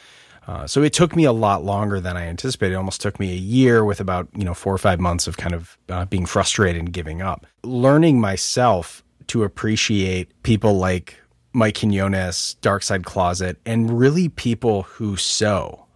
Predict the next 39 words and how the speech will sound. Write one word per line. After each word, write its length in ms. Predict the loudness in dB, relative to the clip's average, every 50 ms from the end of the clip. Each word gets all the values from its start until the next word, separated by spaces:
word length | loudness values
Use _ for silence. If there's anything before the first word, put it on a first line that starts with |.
| _ _ _ _
I 140 | -12 -12 -12
cannot 720 | -12 -12 -6 0 4 4 6 6 6 4 2 2 0 -2 -6 _ _ _ _ _ _ _ _ _ _ _ 0
understate 640 | 0 2 2 2 0 0 0 0 -2 -4 -4 -6
how 320 | -8 -6 -2 -2 0 0 0
important 640 | -2 -4 -6 -4 -2 -2 -2 -2 -4 -8 -8 -6
that 300 | -4 -2 0 0 0 0 -2
is 340 | -4 -4 -4 -4 -6 -8 -8
to 220 | -6 -4 -2 -2
this 280 | -2 -2 -4 -6 -6 -6
hobby. 540 | -4 0 2 2 2 2 0 -8 -12 -16 -20 _ _ _ _ _ _ _ _ _ _ _ _ _ _ _ -6
And 280 | -2 -2 0 -2 -2 -4 -2
I've 260 | 0 2 2 2 0
said 260 | 0 0 0 0 0 -4
myself, 680 | -6 -6 -6 -6 -2 2 4 4 4 4 2 -2 -6 _
that 260 | -2 -2 -2 -2 -4 -6 -10 -8
should 340 | -4 -4 0 0 0 0 0
be 140 | -2 -2 -2
the 140 | 0 -2 -2
next 280 | -2 -4 -4 -4 -6
skill 380 | -6 -4 -2 -2 0 0 0 -2
that 160 | -2 -4 -4
I 140 | -2 -4 -4
at 80 | -4 -4
least 280 | -6 -4 -4 -4 -4
try 300 | -4 0 2 2 4 4
to 80 | 2 0
learn, 340 | -2 -2 0 0 0 -2 -2
because 440 | -6 -8 -6 -6 -6 -6 -6 -8 -8 _ _ _ _ _ _ _ _ _
I 160 | 2 2 2
can't 280 | 2 4 2 2 2 2
believe, 580 | -2 -2 -2 -2 -2 -2 -4 -6 -8 -10 -14 _ _ _
you 80 | -2 -2
know, 60 | -2
you 140 | -2 -4 -2
could 200 | -2 -2 0 0
sew 260 | 0 0 0 0 0
a 80 | -2
couple 380 | -4 -6 -8 -6 -2 -2 -2 0
little 280 | 0 2 2 0 -2